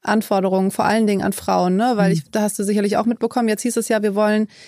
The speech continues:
Speaker 1: ähm, mehr Frauen in Vollzeit haben und wir
Speaker 2: Mhm.
Speaker 1: wollen versuchen, so viele Frauen wie möglich in Vollzeitpositionen zu bekommen. Das heißt, einerseits haben wir die,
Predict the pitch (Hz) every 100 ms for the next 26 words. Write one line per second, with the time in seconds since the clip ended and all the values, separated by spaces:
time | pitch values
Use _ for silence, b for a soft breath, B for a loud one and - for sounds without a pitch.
0 | B B - 202 202 - 208 202 - 196
1 | 190 - 180 - - - - 185 - 196
2 | 196 185 196 202 202 196 202 190 196 -
3 | 240 220 - 202 202 202 202 208 226 220
4 | 202 196 190 190 185 - 190 190 190 185
5 | 190 214 285 B B - - 214 - 226
6 | 247 214 - 247 294 220 196 196